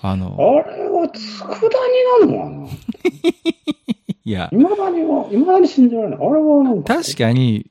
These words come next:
Speaker 1: あのー、この回撮ってた時は何言ってんだろう大将と思ったけど、
Speaker 2: うんうん。
Speaker 1: 確かにいわゆる海苔の佃煮とご飯ですよってなんか全然味も違うよね、考えてみると。
Speaker 2: でしょ？そうなんですよ、
Speaker 1: うんうんうんうん。
Speaker 2: あいつ。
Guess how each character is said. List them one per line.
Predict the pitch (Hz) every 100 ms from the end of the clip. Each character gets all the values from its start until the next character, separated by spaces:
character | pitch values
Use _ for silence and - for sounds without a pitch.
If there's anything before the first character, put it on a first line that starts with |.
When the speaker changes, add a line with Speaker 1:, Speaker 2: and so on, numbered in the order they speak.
| -
Speaker 1:
あ | 117 117
の | 113 110 110 110 110
ー、 | -
こ | 180
の | 220
回 | 262 226 143
撮 | 151
っ |
て | -
た | 107
時 | 101 101 107
は | 101
何 | 98 131
言 | 190
っ | 110
て | 113
ん |
だ | 98
ろ | 95
う |
大 | 107 104
将 | 95
と | -
思 | 98 123
っ |
た | - -
け |
ど、 | - 87 - - -
Speaker 2:
う | -
ん |
う | 95 -
ん。 |
Speaker 1:
確 | 277 294 -
か | 139
に | 117
い | 147
わ | 196 320
ゆ | 175
る | 120 107 - _ _ _
海 | 143 147
苔 | 139 165
の | 190
佃 | 196 - 190 180
煮 | 180
と | 170
ご | 113 120
飯 | 196
で | 185
す | 120 113
よ |
っ |
て | - 90
な | 110
ん | 143
か | 85 80 -
全 | 113 139
然 | 214
味 | 196 208
も |
違 | 202 - 180
う | 208
よ | 101
ね、 |
考 | 98 107 107
え | 117
て | 98
み | 156
る |
と。 | 277
Speaker 2:
で |
し | - 523
ょ？ | - - 523 554
そ | 453
う |
な | 139
ん | 127 110
で | 117
す | 113
よ、 | 110
Speaker 1:
う | 127
ん |
う | 113
ん |
う |
ん | 101 110 95 -
う | 113
ん。 | 101
Speaker 2:
あ | 85
い |
つ。 | -